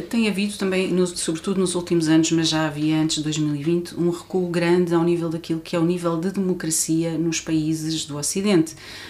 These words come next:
E, eh, com, eh, governos e mesmo ao nível comunitário,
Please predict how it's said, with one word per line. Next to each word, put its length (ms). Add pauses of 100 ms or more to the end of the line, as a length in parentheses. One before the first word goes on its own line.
(260)
E, 340
eh, 320
com, 400
eh, 80
governos 680
e 80
mesmo 280
ao 60
nível 300
comunitário, 760